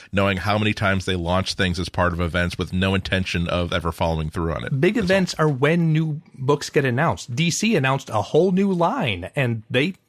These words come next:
Speaker 2: as far as I can tell, held on to them for a good long time until they established nobody was reading some of them, and then they dropped some, which they do all the time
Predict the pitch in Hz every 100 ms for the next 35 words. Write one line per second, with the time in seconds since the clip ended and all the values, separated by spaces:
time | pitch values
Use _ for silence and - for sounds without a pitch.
0 | _ - 127 - 151 147 139 127 110 165
1 | 160 147 - _ - 139 135 180 139 117
2 | 139 170 - _ _ _ 131 131 - 117
3 | 123 147 160 180 165 247 151 143 123 -
4 | 139 143 139 - 117 127 147 - 110 127
5 | 135 131 117 180 143 - 107 104 120 147
6 | 120 110 113 120 143 202 - - 95 120
7 | 147 - 156 147 160 131 131 170 - 160
8 | 160 175